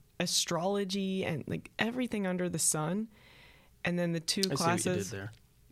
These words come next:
Speaker 2: Astrology, everything under the sun.
Speaker 1: That
Speaker 2: Yeah.
Speaker 1: was intentional.
Speaker 2: Oh, okay.
Speaker 1: And then the two classes that I really took to were philosophy and political science, but I wasn't going to be a lawyer. So I worked in politics when I was in Pittsburgh,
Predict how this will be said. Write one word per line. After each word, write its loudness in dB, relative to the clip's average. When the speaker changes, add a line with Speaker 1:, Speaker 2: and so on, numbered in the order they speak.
Speaker 2:
Astrology, -8
everything -8
under -10
the -12
sun. -12
Speaker 1:
That -2
Speaker 2:
Yeah. -4
Speaker 1:
was -2
intentional. -2
Speaker 2:
Oh, -8
okay. -10
Speaker 1:
And 0
then 0
the -2
two 0
classes 0
that 0
I 0
really 0
took -6
to -2
were -2
philosophy -2
and -4
political -4
science, -2
but -2
I 0
wasn't -2
going 0
to -4
be 0
a 0
lawyer. -2
So 0
I 0
worked -2
in 0
politics -2
when -2
I -2
was -2
in -2
Pittsburgh, -2